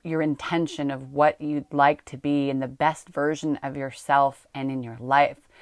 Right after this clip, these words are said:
your best version of your life, your family, and everything that you have in your sphere that you want to be a part of and how you want to serve and create and how you want to feel financially relaxed,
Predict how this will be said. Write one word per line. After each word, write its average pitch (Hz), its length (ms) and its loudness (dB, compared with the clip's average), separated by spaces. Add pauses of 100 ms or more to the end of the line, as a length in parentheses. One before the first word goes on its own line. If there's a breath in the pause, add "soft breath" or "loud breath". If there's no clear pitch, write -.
(720 soft breath)
your 147 160 -4
best 147 260 4
version 143 260 -2
of 127 80 -6
your 127 120 -4
life, 143 460 2
your 120 100 -10
family, 139 680 -2
and - 220 -10
everything 180 420 -2
that 165 260 -4
you 147 360 0 (560 soft breath)
have 156 520 4 (100)
in 156 180 -2
your 147 160 -4
sphere 156 720 -4
that 143 280 -6
you 165 300 -4
want 147 240 -4
to 151 80 -10
be 147 140 -4
a 135 40 -6
part 151 360 2
of 113 240 -2
and 117 140 -8
how 143 160 -4
you 151 140 -2
want 143 160 -2
to 131 60 -6
serve 139 560 -6
and 117 160 -12
create 147 680 -6
and 123 200 -8 (560 loud breath)
how 160 220 6
you 175 140 0
want 160 140 4
to 147 80 0
feel 175 320 0
financially 156 680 0
relaxed, 143 1000 2